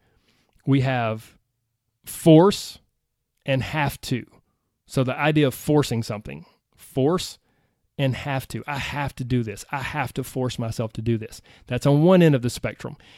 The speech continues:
And then on the far other end of the spectrum, the far right side, we have want to and choice.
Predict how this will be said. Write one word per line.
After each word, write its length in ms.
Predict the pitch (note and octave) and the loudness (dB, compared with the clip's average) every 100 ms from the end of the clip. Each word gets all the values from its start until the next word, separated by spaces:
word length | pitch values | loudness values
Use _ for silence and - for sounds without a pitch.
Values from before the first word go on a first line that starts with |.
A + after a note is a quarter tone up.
| - | -8
And 120 | - C#3+ | 0 2
then 100 | D#3+ | 4
on 80 | |
the 80 | D3 | 2
far 580 | - - E3 F#3+ F#3+ F#3+ | -2 -2 2 4 2 2
other 240 | F#3 G#3+ | 2 4
end 140 | F3 D3+ | 6 4
of 60 | |
the 60 | C3 | 2
spectrum, 340 | - A#2+ C3 B2+ | -2 -4 -2 -4
the 60 | |
far 160 | - C#3 | 0 2
right 280 | C#3 B2 - | 2 -2 -6
side, 240 | A2 A#2+ _ _ _ _ | -8 -10 _ _ _ _
we 160 | C3 C3+ | 0 0
have 460 | A#2 G#2+ A2 - _ _ - | 0 -4 -6 -10 _ _ -2
want 320 | A#2 D#3+ - | 2 2 2
to 280 | G#3 A3+ A3+ _ _ _ | 2 2 0 _ _ _
and 140 | C#3+ C3 | 0 2
choice. 520 | - G2 - - | 0 -2 -8 -16